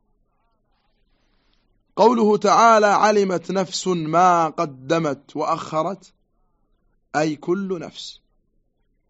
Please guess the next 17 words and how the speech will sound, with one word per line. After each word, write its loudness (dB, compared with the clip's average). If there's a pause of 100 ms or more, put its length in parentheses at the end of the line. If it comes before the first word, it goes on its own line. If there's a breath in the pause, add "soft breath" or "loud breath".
(460)
كما -4
تقدم -6
قريبا -4
في -6
سورة -8
التكوير. -10 (2250)
وقد -6
تكلم 0
الشيخ -2
رحمه -2
الله 0 (1120)
على 2
هذا 0
في -4
دفع -6
إيهام -4
الاضطراب -4